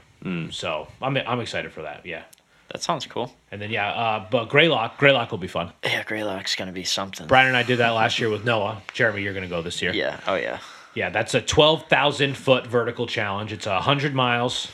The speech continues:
Speaker 2: twelve thousand feet of climbing, put on by the wonderful people at Berkshire Velo. Um, they're great. We met them at the, at the ride last year, and they've been, like, super supportive of the club. And so, uh, yeah, we like them a lot.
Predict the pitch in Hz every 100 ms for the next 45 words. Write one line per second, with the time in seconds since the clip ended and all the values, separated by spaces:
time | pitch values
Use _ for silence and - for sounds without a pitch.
0 | - - 135 131 139 123 120 135 127 120
1 | 127 117 117 117 - 151 151 139 131 123
2 | 123 113 117 131 127 123 131 123 120 123
3 | 113 95 104 123 110 - 117 101 104 104
4 | 101 98 - - - - - - 92 90
5 | 85 82 82 _ - - - 156 131 127
6 | 139 143 139 120 131 - 135 123 123 120
7 | 104 104 113 117 113 107 101 104 107 -
8 | 110 107 101 95 92 101 90 82 - 190
9 | 165 147 135 139 123 123 104 110 127 123
10 | 123 120 104 95 - 107 98 90 87 85
11 | - - - - 131 87 - 135 135 131
12 | 127 120 110 98 - 123 127 120 -